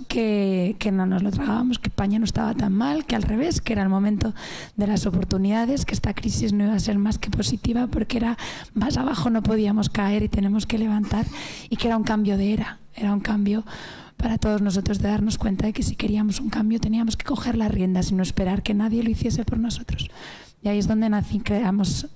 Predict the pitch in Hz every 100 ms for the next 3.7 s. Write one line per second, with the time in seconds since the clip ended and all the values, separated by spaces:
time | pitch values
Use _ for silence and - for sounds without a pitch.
0 | - - 185 220 190 202 220 208 196 190
1 | 202 202 196 185 - 233 240 240 - -
2 | - - - - 196 196 196 202 214 233
3 | 214 - 196 196 208 -